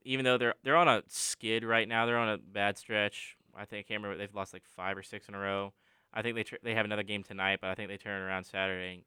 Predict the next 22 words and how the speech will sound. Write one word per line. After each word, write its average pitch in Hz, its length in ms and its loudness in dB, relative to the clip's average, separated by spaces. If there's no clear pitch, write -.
get 98 140 -18
the 95 40 -20
job 92 300 -10
done 92 160 -14
and 87 180 -20
prove 98 320 -10
they're 92 260 -10
gonna 107 140 -2
be 104 160 -8
not 101 220 0
in 101 40 -8
the 98 60 -14
play-in 107 260 -2
tournament 104 280 -8
this - 80 -10
year, 104 100 -2
but 95 100 -10
they're 90 120 -8
just - 180 -18
gonna 90 140 -10
automatically 87 480 -12
qualify. 90 400 -16